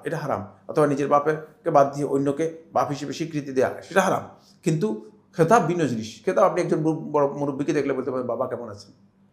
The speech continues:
কোনো অসুবিধা নেই। আরেকজন মুরব্বীকে দেখলেন, "দাদা আপনি কেমন আছেন?" আর ছোট একজনকে বলতে পারেন, "দাদা ভাই কেমন আছেন?" এগুলো ইসলামী শরীয়তে নিষিদ্ধ নয়, এগুলো জায়েজ। সুতরাং এখানে বুঝতে হবে, একটা হচ্ছে খেতাব আর একটা হচ্ছে নিসবত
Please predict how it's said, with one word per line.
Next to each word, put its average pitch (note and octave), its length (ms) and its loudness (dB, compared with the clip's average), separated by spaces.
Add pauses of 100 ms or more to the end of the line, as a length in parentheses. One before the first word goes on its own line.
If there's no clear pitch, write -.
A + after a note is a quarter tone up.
(160)
কোনো F3 140 2
অসুবিধা A#2+ 400 -2
নেই। G#2 120 -4 (260)
আরেকজন C#3 300 4
মুরব্বীকে C#3 380 -2
দেখলেন, C3+ 160 -2
"দাদা C3 200 2
আপনি C3 240 -4
কেমন B2 220 -4
আছেন?" G#2+ 280 -10 (440)
আর B2+ 100 0
ছোট D#3 180 0
একজনকে C#3+ 280 0
বলতে C3+ 160 2
পারেন, C3+ 140 0
"দাদা B2 180 2
ভাই C3+ 100 2
কেমন A#2 240 -4
আছেন?" G#2+ 240 -8 (360)
এগুলো B2+ 280 2
ইসলামী B2+ 340 -2
শরীয়তে A#2+ 360 -4
নিষিদ্ধ G#2+ 500 -4
নয়, D3+ 260 0 (300)
এগুলো A#2+ 360 0
জায়েজ। A2 840 -2 (300)
সুতরাং C#3 420 4 (280)
এখানে C3+ 180 0
বুঝতে D#3 280 -2
হবে, A#2 120 2
একটা A2+ 140 -6
হচ্ছে C3 120 -6
খেতাব C#3+ 380 6
আর - 300 -6
একটা B2 100 -8
হচ্ছে A#2+ 160 -10
নিসবত B2 480 -8